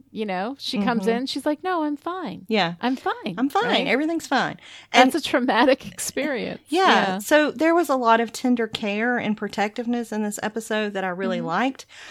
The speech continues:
Speaker 1: Yeah.
Speaker 2: But there was so much lack of choice for Co-,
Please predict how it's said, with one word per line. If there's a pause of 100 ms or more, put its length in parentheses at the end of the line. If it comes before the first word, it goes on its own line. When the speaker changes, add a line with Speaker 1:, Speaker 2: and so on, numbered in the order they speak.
Speaker 1:
Yeah.
Speaker 2:
But
there
was
so
much
lack
of
choice
for
Co-,